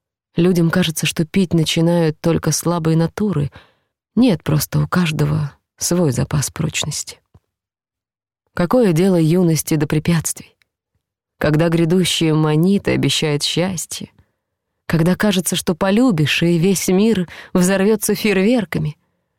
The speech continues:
когда в рывке к цели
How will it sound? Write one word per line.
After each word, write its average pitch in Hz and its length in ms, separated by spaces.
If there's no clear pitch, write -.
когда 160 300
в 160 40
рывке 165 420
к - 100
цели 180 640